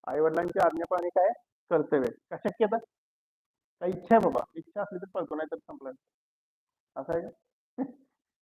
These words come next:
तर ही काय आपली कर्तव्य आहे. दुसरं काय? आता पाऊस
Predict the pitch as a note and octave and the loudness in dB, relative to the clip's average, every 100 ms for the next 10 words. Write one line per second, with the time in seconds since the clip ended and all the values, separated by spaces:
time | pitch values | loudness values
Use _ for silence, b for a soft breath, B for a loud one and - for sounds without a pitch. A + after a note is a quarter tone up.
0 | _ _ _ _ - F#3 F#3 G3 F#3+ F3+ | _ _ _ _ -2 0 4 4 4 2
1 | G3+ C4+ _ _ - D#3+ - - C3+ G#2+ | 0 -2 _ _ -14 -12 -10 -10 -10 -10
2 | - _ _ _ _ _ _ _ _ _ | -14 _ _ _ _ _ _ _ _ _
3 | _ _ _ - C#3 - B2 D3 - _ | _ _ _ -18 -16 -12 -10 -12 -14 _
4 | _ _ _ - G#3 C#4 C4 B3+ A3+ | _ _ _ -2 0 4 4 6 4